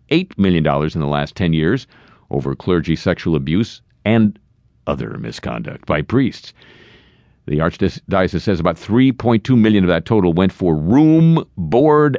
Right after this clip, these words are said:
and living expenses for priests and ex-priests accused of sexual abuse or other misconduct. That's a sweet deal. The Archdiocese is required by church law to care for such men. No, they're not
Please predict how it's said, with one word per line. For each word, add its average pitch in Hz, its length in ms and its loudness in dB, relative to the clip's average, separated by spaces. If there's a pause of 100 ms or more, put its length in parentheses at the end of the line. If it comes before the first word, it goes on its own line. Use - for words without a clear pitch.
and 107 180 2
living 127 320 2
expenses 104 580 0
for 95 140 -2
priests 135 400 0
and 104 160 2
ex-priests 113 640 -2
accused 131 400 0
of 113 80 -8
sexual 143 340 0
abuse 151 480 -2 (160)
or 123 100 0
other 160 140 0
misconduct. 80 600 -2 (760)
That's 185 160 -4
a 247 80 -4
sweet 104 320 0
deal. 120 360 2 (1600)
The - 80 -8
Archdiocese 73 600 -4
is 110 140 -6
required 143 400 0
by 156 80 2
church 190 360 -4
law 196 460 2 (800)
to - 80 -4
care 90 300 0
for 85 140 -4
such 92 260 -2
men. 73 320 0 (1700)
No, 65 160 -10
they're 90 140 0
not 85 200 0